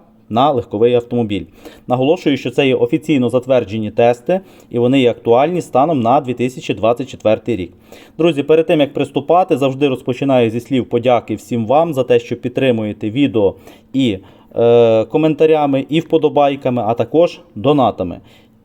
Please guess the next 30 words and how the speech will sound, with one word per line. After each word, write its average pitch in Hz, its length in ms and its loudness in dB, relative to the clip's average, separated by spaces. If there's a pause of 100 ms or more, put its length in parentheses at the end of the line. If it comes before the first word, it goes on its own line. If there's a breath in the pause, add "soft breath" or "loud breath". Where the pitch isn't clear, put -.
(140)
Наголошую, 156 640 0
що 139 260 -6
відтепер 139 520 0
на 120 80 -2
YouTube 127 280 -2
каналі 160 520 0 (100)
є 113 500 -2
рівень 123 340 0
спонсорства 113 760 -2
"Водій 123 340 -2
професіонал", 120 840 0 (360 loud breath)
який 117 280 -2
дає 131 240 2
вам 120 220 0
доступ 113 480 -4
до 135 220 0
усього 131 520 -2
курсу 131 440 -4
відео, 143 480 0 (320 loud breath)
який 127 260 0
потрібен 147 520 -2
вам 180 220 0
для 117 140 0
того, 147 200 2
щоб 135 220 -8
максимально 139 760 0
якісно 117 520 -4
підготуватися 123 760 -2
і 135 100 -4
скласти 110 560 -2